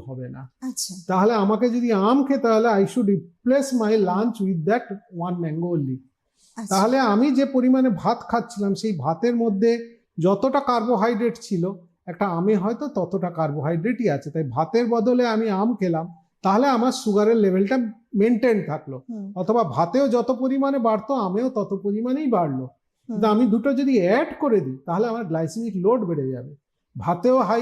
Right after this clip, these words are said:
Speaker 1: গ্লাইসেমিক ইনডেক্স,
Speaker 2: হুম।
Speaker 1: আমেও হাই গ্লাইসেমিক ইনডেক্স, একটা সার্ভিং এর মধ্যে আমি দুটো অ্যাড করলাম।
Speaker 2: হুম, হুম।
Speaker 1: So, one plus one will become two। যদি
Speaker 2: হ্যাঁ।
Speaker 1: দুটো আলাদা আলাদা করে দেখি,
Speaker 2: হুম।
Speaker 1: তাহলে কিন্তু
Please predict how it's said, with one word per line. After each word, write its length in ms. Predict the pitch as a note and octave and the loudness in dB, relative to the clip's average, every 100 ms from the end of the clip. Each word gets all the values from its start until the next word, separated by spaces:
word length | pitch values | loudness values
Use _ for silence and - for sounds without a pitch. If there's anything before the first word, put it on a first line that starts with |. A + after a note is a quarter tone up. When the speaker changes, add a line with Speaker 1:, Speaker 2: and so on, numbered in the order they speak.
| A3 | 0
Speaker 1:
গ্লাইসেমিক 480 | A#3+ A3 B3 A#3 A#3+ | -2 -2 -4 -6 -6
ইনডেক্স, 400 | A3+ A#3 B3 - A3+ | -6 -6 -6 -10 -18
Speaker 2:
হুম। 260 | G#3+ G#3 A3+ | -18 -16 -10
Speaker 1:
আমেও 400 | E3 G3+ C4+ E4+ | -2 0 2 2
হাই 240 | A3 A#3 G#3 | 2 0 0
গ্লাইসেমিক 560 | F#3+ F3+ F3 F3+ E3+ | 0 0 -2 -6 -4
ইনডেক্স, 340 | D#3+ C#3+ C#3+ - A#3+ F#3 | -6 -6 -8 -10 -12 -10
একটা 180 | - A3+ | -4 -4
সার্ভিং 420 | A3 G#3+ A3 B3 | 0 0 0 0
এর 80 | B3 | 0
মধ্যে 240 | B3 A3 B3+ | -2 0 0
আমি 80 | |
দুটো 260 | G3+ G3 B3+ | 0 -2 0
অ্যাড 200 | A3+ F#3 - | 0 0 -4
করলাম। 260 | D3 B2+ A#3 | -6 -6 -8
Speaker 2:
হুম, 160 | A#3 | -10
হুম। 120 | A3 G#3+ _ - | -12 -16 _ -2
Speaker 1:
So, 100 | A3 C4+ E4 - - _ E3 G3 | 0 2 -2 -10 -20 _ -4 0
one 100 | A#3+ A#3 | 0 2
plus 220 | A#3+ A3+ A3 G#3 | 0 0 0 0
one 100 | A#3+ A#3+ | 0 2
will 140 | G#3 F3 | 0 0
become 280 | F3 A3+ A#3+ - | 0 0 0 0
two। 140 | D#3+ - - _ _ _ _ - - | -2 -4 -12 _ _ _ _ -20 -8
যদি 180 | F#3 A3+ | 0 2
Speaker 2:
হ্যাঁ। 100 | A3 | 4
Speaker 1:
দুটো 160 | A#3+ B3+ | 2 2
আলাদা 360 | A#3 A#3 C4+ C4+ | 0 0 2 2
আলাদা 300 | B3+ A#3 G#3 | 2 2 0
করে 240 | G3 F3 | 0 -2
দেখি, 260 | D3+ C#3+ A#3 | -2 -4 -6
Speaker 2:
হুম। 80 | A#3 | -4
Speaker 1:
তাহলে 220 | F3+ F#3 F#3 | -2 -2 -4
কিন্তু 220 | F#3+ C#4+ | -4 -2